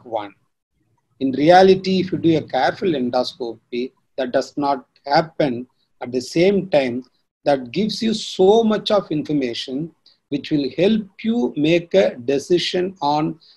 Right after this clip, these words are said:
whether to continue conservative therapy or to do any intervention. You can definitely do it. A careful endoscopy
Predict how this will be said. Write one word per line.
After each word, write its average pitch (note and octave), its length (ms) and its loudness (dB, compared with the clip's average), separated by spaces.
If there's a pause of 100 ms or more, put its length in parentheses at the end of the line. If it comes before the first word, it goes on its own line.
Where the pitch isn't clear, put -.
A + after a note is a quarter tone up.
(140)
whether D3+ 320 4
to G3 300 -4
continue G#3 580 0
conservative C3+ 840 -2
therapy A2 560 -8 (520)
or F#3+ 280 4
to - 100 -4
do D#3+ 280 0
any C3 220 -2
intervention. A2 720 -10 (520)
You G#3+ 60 -6
can G#3+ 120 0
definitely F#3 400 2
do C#3 160 -4
it. A2+ 200 -2
A C3 60 -2
careful E3 340 0
endoscopy F#3 840 -2